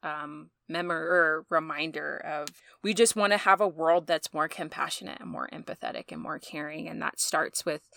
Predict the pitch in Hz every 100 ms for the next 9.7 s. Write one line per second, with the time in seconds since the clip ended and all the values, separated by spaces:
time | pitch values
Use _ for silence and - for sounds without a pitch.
0 | - - - - 175 170 - 165 156 -
1 | - 185 156 156 156 - 165 160 165 -
2 | - 160 160 160 170 160 151 - _ _
3 | _ _ - - 196 349 - 175 - 165
4 | 151 151 175 - 208 - - - 165 -
5 | 170 - 170 165 165 156 151 156 147 160
6 | 156 156 156 156 - 156 147 147 - -
7 | - - _ _ _ _ _ - 220 214
8 | 214 202 190 185 180 170 170 170 165 156
9 | - 185 - 180 156 -